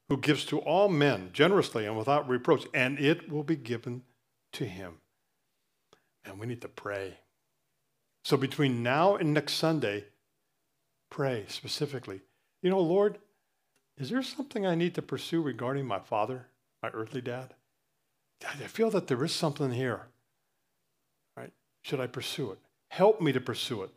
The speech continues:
Lord, reveal to me if there's any hurtful way in me. Search me, O Lord,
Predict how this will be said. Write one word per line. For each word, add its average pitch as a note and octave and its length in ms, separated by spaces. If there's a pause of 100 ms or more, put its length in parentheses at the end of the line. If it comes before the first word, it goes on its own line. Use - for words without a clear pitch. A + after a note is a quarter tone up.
(120)
Lord, D#3 280 (340)
reveal D#3 500
to G3+ 180
me G#2+ 280 (200)
if D3 100
there's C#3+ 200
any D#3 180
hurtful C#3+ 380
way C#3+ 200
in E3 120
me. G2 120 (400)
Search B3 560
me, E3+ 140
O C#3 180
Lord, A#2+ 400